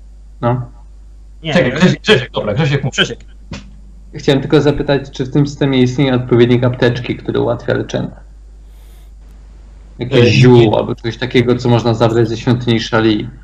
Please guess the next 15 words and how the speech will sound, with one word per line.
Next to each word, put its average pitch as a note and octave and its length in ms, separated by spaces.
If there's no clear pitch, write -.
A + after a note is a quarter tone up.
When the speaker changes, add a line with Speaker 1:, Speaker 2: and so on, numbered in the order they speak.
Speaker 3:
E, A2+ 240
wiesz B2+ 140
co, C#3 80
są, C3 240
są B2+ 260
mikstury C3 360
lecznicze, D3+ 680
są C3 260
napary C#3+ 380
kojące, C#3 540
które C3 460
szybciej C#3 340
leczą C3 340
ciężko C#3 480
rannych. B2+ 560